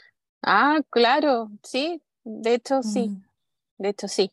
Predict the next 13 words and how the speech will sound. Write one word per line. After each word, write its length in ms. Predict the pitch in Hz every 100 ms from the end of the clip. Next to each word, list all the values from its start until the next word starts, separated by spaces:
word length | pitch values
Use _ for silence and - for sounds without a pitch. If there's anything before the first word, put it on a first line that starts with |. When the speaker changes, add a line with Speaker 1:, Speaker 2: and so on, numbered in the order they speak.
| -
Speaker 1:
hay 180 | 208 170
como 400 | 196 190 180 170
un 200 | 185 185
hecho 260 | 208 - 214
así 220 | 202 214
como 280 | 202 196 185
súper 540 | - 190 196 208 226
como 280 | - 214 208
importante 880 | 208 208 - 175 - - 208 226 285
en 60 |
mi 120 | 285 285
vida 300 | 311 359 359
que 220 | 226 233